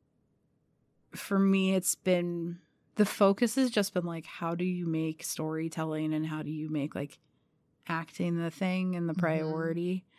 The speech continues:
Speaker 1: Um, and I would also say, being totally honest, I think one of the last times where I was like, "I'm gonna follow my heart instead of my head," was saying yes to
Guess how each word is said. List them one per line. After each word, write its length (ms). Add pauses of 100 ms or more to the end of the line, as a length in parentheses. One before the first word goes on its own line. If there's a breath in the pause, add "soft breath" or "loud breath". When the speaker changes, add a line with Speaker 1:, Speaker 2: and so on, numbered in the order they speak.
(380)
Speaker 1:
Um, 560 (1080)
and 460
I 100
would 80
also 240
say, 100 (260)
being 240
totally 280
honest, 360
I 60
think 240
one 80
of 80
the 60
last 260
times 220
where 100
I 80
was 120
like, 280
"I'm 120
gonna 140
follow 300
my 160
heart 340
instead 500
of 60
my 80
head," 240
was 540 (420)
saying 240
yes 180
to 80